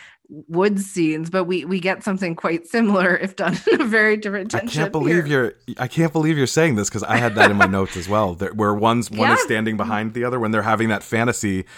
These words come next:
Speaker 2: and they're looking at the camera and it's clearly not a lived
Speaker 1: Yeah.
Speaker 2: moment, you know, it's kinda, sorry,
Speaker 1: So,
Speaker 2: I, I
Speaker 1: so,
Speaker 2: didn't mean
Speaker 1: so we
Speaker 2: to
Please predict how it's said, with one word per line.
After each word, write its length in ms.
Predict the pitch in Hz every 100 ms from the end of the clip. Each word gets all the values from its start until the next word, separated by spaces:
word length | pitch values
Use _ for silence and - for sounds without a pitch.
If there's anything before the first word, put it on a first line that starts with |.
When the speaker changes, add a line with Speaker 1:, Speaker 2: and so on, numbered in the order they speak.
| -
Speaker 2:
and 100 | 113
they're 80 | 120
looking 240 | 120 120
at 80 | 104
the 80 | 101
camera 360 | - 101 101 107
and 60 |
it's 120 | 107
clearly 320 | - 131 123 95
not 200 | 92 92
a 60 |
lived 400 | 87 101 104 92 92
Speaker 1:
Yeah. 160 | 202
Speaker 2:
moment, 240 | 254 185 226
you 60 |
know, 100 | 170
it's 180 | 175 175
kinda, 260 | - 170 156 _
sorry, 240 | - 123 175
Speaker 1:
So, 120 | 277
Speaker 2:
I, 40 | -
I 40 |
Speaker 1:
so, 80 | - 277
Speaker 2:
didn't 80 | 220
mean 100 | 95
Speaker 1:
so 80 | -
we 80 |
Speaker 2:
to 40 | -